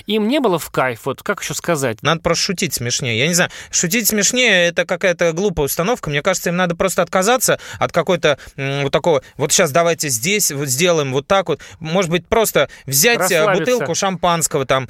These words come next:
Speaker 1: Да,
Speaker 2: Или
Speaker 1: ребят, да вы выпейте сначала, вы. А, а представляете, а если
Speaker 2: Или
Speaker 1: они уже
Speaker 2: водки.
Speaker 1: пьют? Вдруг они уже были
Speaker 2: Ну,
Speaker 1: под
Speaker 2: тогда это
Speaker 1: шампанским?
Speaker 2: совсем печально. Вот, вот все-таки взять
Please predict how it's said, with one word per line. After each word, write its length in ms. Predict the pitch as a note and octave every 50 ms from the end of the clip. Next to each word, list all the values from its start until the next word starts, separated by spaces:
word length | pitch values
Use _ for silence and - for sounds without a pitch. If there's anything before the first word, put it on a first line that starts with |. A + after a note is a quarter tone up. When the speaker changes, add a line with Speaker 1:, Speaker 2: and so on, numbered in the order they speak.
| - -
Speaker 1:
Да, 100 | C#3+ D3
Speaker 2:
Или 120 | - G3 -
Speaker 1:
ребят, 180 | D#4 C4+ F3+
да 120 | E3 A3+ C4+
вы 100 | F4 F4+
выпейте 420 | D#4 F#4 F#4 C4 C4 - A3+ G#3
сначала, 400 | - - A3+ A3 - B3 F#3 E3+
вы. 160 | E3+ G#3 D4
А, 120 | - - D3
а 240 | F3 F3 - -
представляете, 340 | - - - G3 B3+ - D#3
а 20 | D3+
если 80 | C3+ D3+
Speaker 2:
Или 40 | F3
Speaker 1:
они 120 | E3+ E3+ E3+
уже 200 | D#3+ C#3+ F3 F3+
Speaker 2:
водки. 100 | C#3 A#2+
Speaker 1:
пьют? 340 | D3+ C3 D#3 C#3 B2 - -
Вдруг 220 | C3 C#3+ A3+ -
они 120 | - G#3+ F3+
уже 180 | E3 D3 D#3
были 340 | B2+ C3 C3+ E3 D3+ C3 A#2 - -
Speaker 2:
Ну, 160 | B2+ C3 C#3+
Speaker 1:
под 80 | D3
Speaker 2:
тогда 260 | - E3+ D3+ C#3 E3+ E3+
это 140 | C#3+ B2
Speaker 1:
шампанским? 20 | D3+
Speaker 2:
совсем 460 | - E3 D3+ - - C#3 A#2+ A2+ G#2+
печально. 440 | - A2+ - - B2 A2+ G#2+ G2+ - - - - -
Вот, 180 | B2+ B2+ A#2
вот 280 | B2 B2+ C#3+ G3+ B3 A3
все-таки 140 | - - G3
взять 380 | E3+ D3+ D3+ F3 E3 D3 -